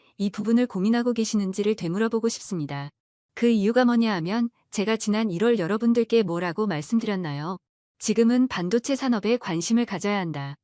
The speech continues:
뉴스만 보고 그냥 넘기지 마시고 한번 투자 쪽으로 고민해 보셔야 한다"라고 말씀을 드렸습니다.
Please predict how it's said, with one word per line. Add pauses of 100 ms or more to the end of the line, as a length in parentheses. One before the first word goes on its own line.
(320)
뉴스만
보고
그냥
넘기지
마시고 (220)
한번
투자
쪽으로 (220)
고민해
보셔야
한다"라고
말씀을
드렸습니다.